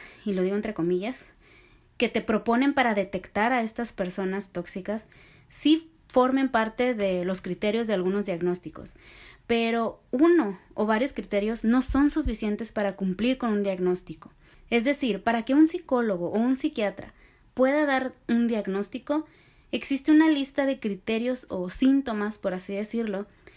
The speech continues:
que deben estar presentes en la persona. Así que, por favor, no hagas ni sigas ninguna lista o prueba de internet para saber si eres o no eres tóxico o si esa persona que tienes en mente es o no es tóxica.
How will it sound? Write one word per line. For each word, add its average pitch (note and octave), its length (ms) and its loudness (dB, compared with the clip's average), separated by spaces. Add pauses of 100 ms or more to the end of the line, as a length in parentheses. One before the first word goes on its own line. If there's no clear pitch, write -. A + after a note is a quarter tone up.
(240)
que B3 140 4
deben C4 300 4
estar A#3 280 -4
presentes A3+ 760 -4
en G#3 160 2
la F#3+ 160 -2
persona. F3+ 460 -2 (1120)
Así A#3 200 -2
que, D4+ 120 2
por C#4 200 0
favor, G#3+ 520 0 (300)
no B3+ 220 4
hagas D#4+ 420 4 (260)
ni A#3+ 200 4
sigas C4 440 0
ninguna A3+ 400 0
lista A#3+ 500 -2
o G#3+ 100 -6
prueba G#3+ 240 0
de A#3+ 60 2
internet G3 800 -2
para A3 200 2
saber G#3+ 320 0
si A#3+ 280 0
eres B3+ 300 2
o B3 40 -2
no G3 140 0
eres G#3+ 180 -6
tóxico A3+ 500 -6 (300)
o A3+ 120 2
si A3+ 160 2
esa A3+ 200 0
persona A3 340 -2
que A#3 100 -8
tienes G3+ 280 -4
en F#3 160 0
mente F#3+ 420 -4
es A3 300 -2
o F#3 60 -2
no F3+ 120 2
es F3+ 160 -2
tóxica. - 420 -8